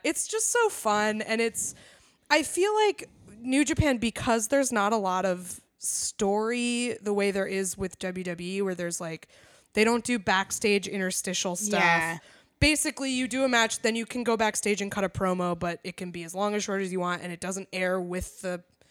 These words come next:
Speaker 1: with the program. It is separate.
Speaker 2: Yeah,
Speaker 1: You know
Speaker 2: they
Speaker 1: what I
Speaker 2: have
Speaker 1: mean?
Speaker 2: separate, like, promo, like,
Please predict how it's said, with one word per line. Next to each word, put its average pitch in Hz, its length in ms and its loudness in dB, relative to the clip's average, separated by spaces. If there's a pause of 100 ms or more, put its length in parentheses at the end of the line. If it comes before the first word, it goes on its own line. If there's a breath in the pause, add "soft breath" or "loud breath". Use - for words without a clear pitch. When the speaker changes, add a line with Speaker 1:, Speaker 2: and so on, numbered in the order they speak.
(580 soft breath)
Speaker 1:
with 220 280 0
the 220 100 -4
program. 185 680 0
It 170 100 -4
is 170 100 -8
separate. 190 680 -2
Speaker 2:
Yeah, 240 140 4
Speaker 1:
You 220 60 8
know 220 40 4
Speaker 2:
they - 20 8
Speaker 1:
what - 20 8
I 220 40 8
Speaker 2:
have 214 100 6
Speaker 1:
mean? 214 80 0
Speaker 2:
separate, 220 340 4
like, 196 260 2
promo, 190 640 2
like, 160 400 -4